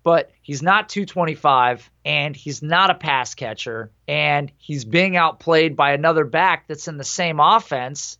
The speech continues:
and i-, i-, is a younger, you know, uh, better talent. Eh, thirty-two catches, I mean, a thousand yards.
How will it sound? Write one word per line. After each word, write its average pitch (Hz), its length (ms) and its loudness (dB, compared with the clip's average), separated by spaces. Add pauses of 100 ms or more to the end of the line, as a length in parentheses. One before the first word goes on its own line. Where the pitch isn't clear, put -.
(140)
and 160 380 0
i-, 151 240 -4
i-, 165 240 -8
is 156 180 -2
a 160 80 0
younger, 170 720 2 (240)
you 147 140 -6
know, 143 260 4
uh, 131 240 0
better 139 360 0
talent. 139 420 -6
Eh, 117 200 -12
thirty-two 156 380 -4
catches, 160 400 -2
I 123 60 -6
mean, 131 120 -6
a 131 40 -2
thousand 139 380 0
yards. 123 300 0